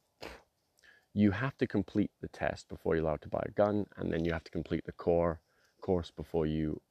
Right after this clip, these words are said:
go and hunt an animal, unless that animal is Schedule C on the wildlife list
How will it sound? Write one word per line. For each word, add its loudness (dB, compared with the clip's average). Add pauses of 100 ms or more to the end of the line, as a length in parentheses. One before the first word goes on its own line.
(100)
go 0
and -8
hunt -10 (340)
an -6
animal, -6 (800)
unless 0
that -4
animal -6
is -6 (340)
Schedule -2
C -4 (960)
on 2
the 0
wildlife 0
list -6